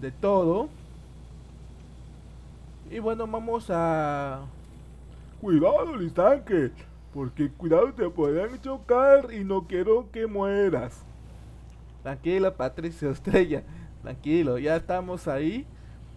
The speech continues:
Ya estamos ya todo ok. Patricio Estrella, ¿y, y cómo está Bob Esponja? Ah,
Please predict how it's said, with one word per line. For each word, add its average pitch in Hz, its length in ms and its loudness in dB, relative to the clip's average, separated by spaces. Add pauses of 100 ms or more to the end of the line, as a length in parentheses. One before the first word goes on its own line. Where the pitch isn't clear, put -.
(240)
Ya 190 140 0
estamos 202 440 -2
ya 175 320 0 (140)
todo 170 300 2
ok. 139 180 -8 (1800)
Patricio 330 360 -4
Estrella, 254 380 2
¿y, 214 380 -4 (480)
y 294 120 0
cómo 466 280 0
está 240 300 0
Bob 190 340 4
Esponja? 160 760 -2 (1080)
Ah, 285 480 8